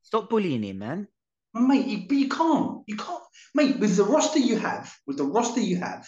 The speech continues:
Speaker 2: you cannot say main event Chuck Taylor. Like, you, you, I, I, I don't, I don't.
Speaker 1: Well, as I, it, as I s-, mentioned before, it's, it wasn't really a nothing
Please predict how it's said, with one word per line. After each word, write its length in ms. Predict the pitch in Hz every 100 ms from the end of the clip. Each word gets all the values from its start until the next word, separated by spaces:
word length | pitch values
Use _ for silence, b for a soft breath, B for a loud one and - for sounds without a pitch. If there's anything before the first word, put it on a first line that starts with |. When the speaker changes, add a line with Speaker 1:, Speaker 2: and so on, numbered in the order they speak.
| - _ _ _ _ _ _ -
Speaker 2:
you 100 | 131
cannot 380 | - 202 208
say 460 | 208 - 117 110 107 _
main 240 | 147 175
event 400 | 160 151 127 107 - _ _ _ _ _ _ _ -
Chuck 280 | 127 -
Taylor. 320 | - 127 117 - - _ _ _ _ _ _ _ _ _ _ _ _ _ _ _ _ 120
Like, 140 | - -
you, 120 | 180
you, 180 | 180 190 _ _
I, 120 | - -
I, 280 | 208 - -
I 20 |
don't, 400 | 247 202 175 -
I 100 | 180 180
don't. 140 | 196
Speaker 1:
Well, 220 | 180 139 - - -
as 180 | 170 165
I, 140 | 170 160 170 -
it, 100 | 190 - _ _ -
as 180 | 165
I 60 | 170
s-, 180 | 147 -
mentioned 340 | 143 131 -
before, 340 | 113 - 120 113
it's, 140 | 131
it 120 | -
wasn't 280 | 160 180 165
really 400 | 131 139 139 131
a 80 | 123
nothing 460 | 131 127 - 120